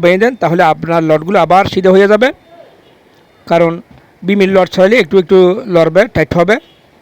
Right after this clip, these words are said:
তাই এটা অবশ্যই, অবশ্যই মেরে দিবেন। আর বিশেষ করে কলমের বিমের মাঝখানে, যে কলম আছে, কলমের মাঝখানে দুইটা করে রিং বেঁধে দিতে হবে। এখানে দেওয়া হয়েছে, আমি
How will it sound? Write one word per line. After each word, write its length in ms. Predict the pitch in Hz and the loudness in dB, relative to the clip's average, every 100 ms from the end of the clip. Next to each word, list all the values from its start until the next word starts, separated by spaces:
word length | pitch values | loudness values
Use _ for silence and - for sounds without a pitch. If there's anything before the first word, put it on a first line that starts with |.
| _ _ _ _ _ _ _ _ - _ _ _ _ _ _ 151 | _ _ _ _ _ _ _ _ -20 _ _ _ _ _ _ -2
তাই 160 | 185 262 196 | -2 -4 -6
এটা 160 | 160 185 170 | 0 2 2
অবশ্যই, 220 | 165 - | 0 -2
অবশ্যই 220 | 175 196 175 | -2 -2 0
মেরে 140 | 175 175 | 0 2
দিবেন। 180 | 196 233 - _ _ _ _ - - - - | 0 0 -4 _ _ _ _ -20 -20 -12 -2
আর 60 | 170 160 | -2 0
বিশেষ 240 | 165 208 - 202 | 0 0 0 2
করে 140 | 226 - - | 2 0 0
কলমের 440 | 170 180 196 208 214 175 | 0 0 -2 -4 -6 -8
বিমের 300 | 170 175 180 175 | -4 0 -2 0
মাঝখানে, 400 | 170 165 - 196 190 | -2 -2 -2 -2 0
যে 80 | 170 - | -2 0
কলম 180 | 170 190 180 | 0 0 0
আছে, 100 | 196 175 | -2 0
কলমের 280 | 175 190 185 | 2 2 0
মাঝখানে 380 | 170 - 190 262 - _ _ _ - _ 156 147 | -4 -2 -4 -4 -10 _ _ _ -20 _ -8 -6
দুইটা 220 | 170 202 | 0 2
করে 140 | 208 220 190 | 2 2 0
রিং 160 | 170 156 156 | -2 0 0
বেঁধে 140 | 175 | 0
দিতে 120 | 170 180 | 0 2
হবে। 180 | 180 240 - _ _ _ _ _ _ _ _ 175 | 2 0 -4 _ _ _ _ _ _ _ _ -12
এখানে 200 | 151 165 156 | -8 -4 0
দেওয়া 160 | 151 151 | 2 4
হয়েছে, 260 | 175 180 214 180 | 2 2 0 -2
আমি 160 | 156 | -2